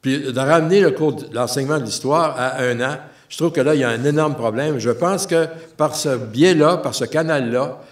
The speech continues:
les gens qui arrivent comme enseignants d'histoire, ils peuvent pas être, euh, passionnants, puis ils peuvent pas être, euh, bourrés de science. Ils, ils en manquent pour eux-mêmes. C'est un peu grave ce que je dis là, puis, euh, j'espère qu'il n'y a personne dans la salle qui se sent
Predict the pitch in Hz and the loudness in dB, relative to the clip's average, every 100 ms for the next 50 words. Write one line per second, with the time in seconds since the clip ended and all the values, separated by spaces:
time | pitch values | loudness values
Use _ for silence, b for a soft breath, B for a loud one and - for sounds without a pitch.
0 | B B 127 127 185 175 123 160 156 127 | B B -4 -2 -2 0 0 -2 -2 -2
1 | 143 143 147 143 104 - 123 143 139 - | -2 -2 -2 -4 -6 -2 0 0 -4 -10
2 | B B B 127 - 165 - - 165 139 | B B B -8 -2 -2 -4 0 2 2
3 | 127 123 113 104 90 - 135 - 131 110 | 0 -2 -4 -6 -6 -4 -2 -2 -4 -6
4 | 120 127 127 110 104 117 - 135 127 - | -8 -10 -12 -12 -8 -8 -6 -6 -4 -4
5 | 107 104 B B B 117 120 165 156 139 | -6 -8 B B B -12 0 4 4 4
6 | - - 139 151 147 - B B B 123 | 0 -2 -2 -2 -4 -8 B B B -12
7 | 127 120 120 147 139 175 175 - - - | -8 -2 0 2 2 0 0 -6 -18 0
8 | 175 147 120 120 110 101 B B B 170 | 4 4 2 0 -6 -10 B B B 0
9 | 160 196 131 175 156 151 127 101 110 139 | 0 0 0 0 -2 -2 -4 -4 -2 -2
10 | 127 120 113 110 107 104 - - - B | -4 -6 -4 -2 -4 -4 -6 -8 -10 B
11 | - - 156 127 120 131 190 147 123 117 | -14 -6 -4 -2 -2 -4 -4 -2 -4 -2
12 | 156 143 135 B B 127 - 143 131 | 0 0 -2 B B -6 -4 -2 -4